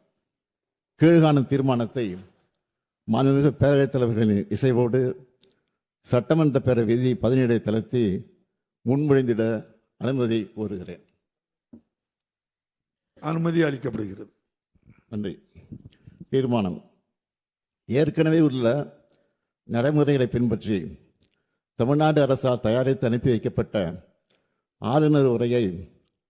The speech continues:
Speaker 1: பேரவையில் படிக்காமல் மாண்புமிகு ஆளுநர் அவர்கள் சென்றுள்ளதை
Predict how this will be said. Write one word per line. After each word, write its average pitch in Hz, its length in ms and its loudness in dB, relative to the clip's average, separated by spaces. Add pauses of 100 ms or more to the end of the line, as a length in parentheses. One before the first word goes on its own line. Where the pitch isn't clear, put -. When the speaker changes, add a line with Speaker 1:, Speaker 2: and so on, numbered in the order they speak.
(260)
Speaker 1:
பேரவையில் 131 420 0
படிக்காமல் 113 720 -2 (880)
மாண்புமிகு 147 480 2
ஆளுநர் 131 400 0
அவர்கள் 110 300 -2
சென்றுள்ளதை 113 880 0